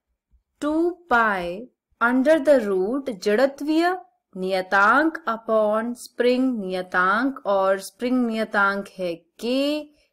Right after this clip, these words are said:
जो कि क्या आया? एम जी by, माइनस एम जी by एल। क्या इतनी बात समझ में आई? तो अब हम यहाँ पर जो वैल्यूज होनी चाहिए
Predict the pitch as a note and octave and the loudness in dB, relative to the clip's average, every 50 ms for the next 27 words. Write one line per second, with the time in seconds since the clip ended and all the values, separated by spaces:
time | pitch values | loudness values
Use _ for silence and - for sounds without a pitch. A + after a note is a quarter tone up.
0 | _ - E3+ F#3+ F#3+ F#3+ A3+ G#3+ - - A3+ A3 A3+ A#3 A3+ A3+ A3+ A3+ A3+ A#3 | _ -8 -6 -6 -4 -4 -6 -8 -4 -2 0 0 2 2 2 2 0 0 0 0
1 | B3 A#3+ - - - - G#3+ A#3 A#3 A#3+ A#3 G#3+ G3 G#3+ A#3+ B3+ C4 B3 G#3 G#3+ | 0 -2 -4 -6 -6 -6 -4 -4 -2 -4 -4 -6 -6 -4 -4 -2 -2 -2 0 0
2 | G3+ G3 G3 G3 F#3+ F#3+ F#3 F#3 F#3+ G3 G#3+ A#3 B3 C4 C4 C4 - - G3+ F#3+ | 0 2 0 -2 -4 -2 -2 -2 -2 -2 -2 -2 -2 -2 -4 -4 -8 -8 -6 -6
3 | F#3+ F#3+ E3+ E3+ F#3 F#3+ F3 F3 E3+ E3 E3 E3 F3 F#3+ G3 - - F3 E3+ D#3+ | -6 -6 -8 -8 -10 -10 -6 -4 -2 -2 -2 -2 -4 -6 -8 -10 -10 -10 -10 -10
4 | - - _ _ _ _ _ _ _ _ _ _ - - A#3 B3 B3 B3 B3+ B3 | -12 -18 _ _ _ _ _ _ _ _ _ _ -4 -2 -2 -2 -2 -2 -2 0
5 | A#3+ B3+ B3 B3 B3 - A#3+ B3 B3+ B3 A3+ A#3+ B3+ A#3+ A#3+ B3 D4 E4+ E4 - | 2 2 2 2 0 -2 -4 -4 -4 -4 -4 -4 -2 -2 -2 -2 -4 -4 -4 -2
6 | B3 - - G3+ F#3+ F#3+ F#3+ F#3 G3 G3 F#3 F#3 F#3 F3+ F3+ F3+ - F#3 F#3 A3 | -2 -2 -2 -2 -2 -2 -4 -6 -6 -6 -8 -6 -4 -4 -4 -4 -2 0 0 2
7 | C4 C4+ A#3+ B3+ A#3+ G3 F3+ F#3 F3+ F3+ F#3 G#3+ B3 C#4 D4+ D4+ C4+ C#4 C4+ C4+ | 2 0 -2 -2 -4 -2 0 0 0 0 0 0 0 -2 -2 -2 0 0 2 2
8 | C4+ C4+ C4+ C#4 B3+ B3 A#3+ A3+ B3 C#4 E4 F#4+ G4 | 0 0 -2 -4 -4 -4 -4 -4 -4 -6 -6 -6 -10